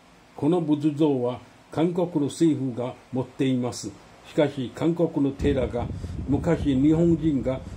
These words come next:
私たちの寺の仏像を盗んだ、仏像を返してほしいと言って裁判を起こしました。最初の裁判では、韓国の寺に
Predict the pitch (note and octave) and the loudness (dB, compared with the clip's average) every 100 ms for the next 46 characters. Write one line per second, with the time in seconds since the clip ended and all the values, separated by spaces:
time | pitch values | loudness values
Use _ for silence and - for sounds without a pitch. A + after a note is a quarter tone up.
0 | - C#3 E3 F3 - E3+ D#3+ C#3+ C3 - | -6 -4 -2 -2 0 0 2 0 -2 -2
1 | D3+ C3+ A#2+ A#2 A2+ B2+ D3+ C#3+ D3 C3 | 0 0 -2 -4 -4 -2 -2 0 0 0
2 | C#3+ - - D3 D3 G3+ E3 C3 B2+ G#2 | -4 -6 0 0 0 -2 0 0 -2 -4
3 | - - - - - - D3+ F3+ F3 F3 | -10 -20 -20 -20 -12 0 0 0 0 0
4 | C#3 - - D#3 - E3 C#3+ D3 C#3 - | 0 -4 -4 -2 0 0 0 -2 -6 -4
5 | E3+ A#2+ C#3+ C3+ C3 - D3+ D3 - - | -4 -2 -2 -4 -8 -4 -2 -2 -6 -20
6 | - - C#3+ D3 D#3 C3+ B2+ C#3+ A#2+ - | -10 -2 0 2 0 0 -2 -4 -6 -4
7 | C3 C3 B2 - G2+ - - - - - | -4 -4 -6 -6 -8 -10 -20 -20 -20 -20
8 | - - - - - - F3+ D3+ D3+ C#3 | -20 -20 -20 -20 -12 -2 2 2 2 0
9 | - C#3 C#3 C#3+ B2+ A2+ A2+ G#2+ - - | 0 0 0 0 0 -2 -4 -6 -8 -8
10 | - - - D3 F#3+ F3 - E3 C#3+ B2+ | -8 -10 -4 0 0 0 -2 2 2 2
11 | - C#3 A#2+ A#2+ E3 | 0 0 0 2 0